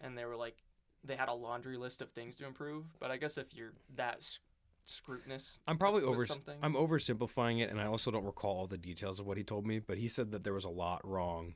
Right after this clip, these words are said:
Speaker 2: when
Speaker 1: Mm-hmm.
Speaker 2: they were going to launch it, so they, like, pushed it way out. Also, it used to be under a different name, and it was supposed to launch in, like, the early two thousands.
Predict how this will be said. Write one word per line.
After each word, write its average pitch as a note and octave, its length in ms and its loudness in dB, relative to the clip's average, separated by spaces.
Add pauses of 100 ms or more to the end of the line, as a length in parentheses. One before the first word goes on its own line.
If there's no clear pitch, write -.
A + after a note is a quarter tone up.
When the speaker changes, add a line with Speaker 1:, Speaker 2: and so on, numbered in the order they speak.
Speaker 2:
when C3+ 100 -10
Speaker 1:
Mm-hmm. G2+ 140 -2
Speaker 2:
they F#2+ 80 0
were F2+ 100 -2
going F2 180 -4
to F2 60 -4
launch E2+ 300 -2
it, - 100 -4
so - 120 -4
they, F#2 140 0
like, F2 200 -6
pushed - 300 -6
it - 80 -6
way A2 400 0
out. E2+ 180 -8 (500)
Also, D3 460 4
it F#2 80 -2
used D#3+ 220 2
to E3+ 80 0
be D#3 100 4
under B2+ 220 2
a A#2 80 0
different A#2 300 0
name, C3 260 4
and G#2 80 -4
it - 20 -4
was G2+ 100 -4
supposed D#3+ 260 -2
to A#2+ 60 -4
launch A#2 520 -2
in, A2 260 -4
like, G2 340 -6
the A2+ 180 -6
early C3 260 0
two C#3+ 200 -2
thousands. A2+ 680 -6